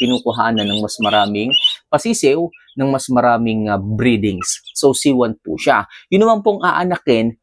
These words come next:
ng C one na to, sila po yung C two na tinatawag. So, kailangan sa pagpili natin ng mga C two, kailangan quality din po mga kamanok. Pang-broodstag din po kung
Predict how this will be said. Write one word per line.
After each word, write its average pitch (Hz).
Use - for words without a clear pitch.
ng 156
C 180
one 165
na 143
to, 95
sila 175
po 170
yung 139
C 147
two 131
na 117
tinatawag. 107
So, 185
kailangan 190
sa 185
pagpili 214
natin 151
ng 170
mga 196
C 202
two, -
kailangan 160
quality 143
din 113
po 107
mga 101
kamanok. 95
Pang-broodstag 113
din 110
po 98
kung 92